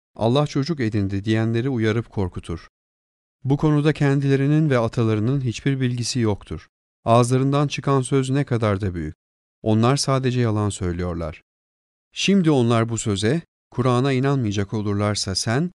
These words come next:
onları peşi sıra esef ederek kendini kahredeceksin, öyle mi? Şüphesiz biz, yeryüzü üzerindeki şeyleri ona bir süs kıldık. Onların hangisinin daha güzel davranışta bulunduğunu deneyelim diye. Biz gerçekten yeryüzü üzerinde olanları kupkuru çorak bir toprak yapabiliriz.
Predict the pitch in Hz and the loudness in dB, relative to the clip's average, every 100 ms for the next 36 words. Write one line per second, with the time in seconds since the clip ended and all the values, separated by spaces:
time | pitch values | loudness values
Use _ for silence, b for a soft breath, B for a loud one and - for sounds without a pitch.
0 | _ - 120 120 139 151 123 - 156 147 | _ 0 2 2 0 -2 -4 -4 -6 -2
1 | 147 131 - 135 120 123 131 - 117 120 | -2 -2 -2 -2 -2 -2 -2 -2 -2 0
2 | 123 135 117 98 92 92 87 - 90 - | 0 0 -2 -2 -6 -8 -6 -8 -8 -4
3 | 104 123 104 78 _ _ _ _ _ _ | -2 0 -2 -6 _ _ _ _ _ _
4 | _ - 160 143 123 110 107 156 - _ | _ 0 0 0 -2 -2 0 -2 -4 _
5 | _ 117 139 131 120 117 104 110 104 107 | _ 0 2 2 0 -2 0 -2 -2 -4
6 | 101 113 107 101 104 123 110 113 113 110 | -6 -4 -4 -2 -2 -2 -2 -2 -2 -4
7 | - 120 - 92 80 - _ _ _ _ | -4 -6 -6 -8 -8 -14 _ _ _ _
8 | - 127 139 160 160 165 170 160 156 156 | 0 2 4 2 2 0 -2 -2 0 0
9 | 143 143 139 127 127 123 117 117 117 - | 0 -2 -2 0 0 0 0 0 -2 -4
10 | 135 113 113 107 113 135 113 110 104 95 | -4 -2 -2 -2 -2 -2 -2 -2 0 -2
11 | 92 92 87 82 - _ _ _ _ _ | -4 -8 -8 -10 -14 _ _ _ _ _
12 | _ _ 120 160 156 147 170 160 151 143 | _ _ 0 0 2 2 2 -2 -2 0
13 | 147 139 143 135 123 113 117 113 110 113 | 2 2 2 0 -2 0 0 0 0 -2
14 | 110 107 104 127 147 143 - 127 135 113 | -2 -2 -2 -4 -4 -6 -4 -4 -4 -2
15 | 107 120 - 123 120 110 117 - 117 117 | -2 -2 -4 -4 -4 -4 -6 -6 -4 -2
16 | 110 107 80 - | -2 -4 -6 -10